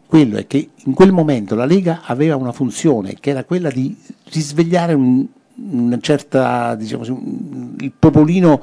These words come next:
che ce l'aveva con, contro lo Stato centrale. Roma ladrona, eh, è uno slogan che poteva andar bene per il contadi-, può andar bene per il contadino della Sabbia, però Gnutti,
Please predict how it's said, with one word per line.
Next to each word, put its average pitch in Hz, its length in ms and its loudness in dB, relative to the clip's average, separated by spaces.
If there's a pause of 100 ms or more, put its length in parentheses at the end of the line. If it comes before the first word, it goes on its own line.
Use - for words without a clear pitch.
(580)
che - 120 0
ce - 140 0
l'aveva 143 340 4
con, 110 300 0
contro 107 200 -4
lo 104 60 -4
Stato 113 260 -2
centrale. - 880 -8 (640)
Roma 180 240 4
ladrona, 113 720 2
eh, 107 1200 -6 (220)
è 151 500 -4
uno 117 420 -4
slogan 131 600 -2
che 113 180 -6 (300)
poteva 139 280 0
andar 117 180 -4
bene 139 260 2
per 104 120 -6
il - 60 -18
contadi-, 107 380 -6
può 120 220 2
andar 110 200 0
bene 147 140 4
per 131 80 2
il - 40 -6
contadino 113 320 0
della 101 160 -2
Sabbia, 98 640 -6
però 139 200 2
Gnutti, 131 680 2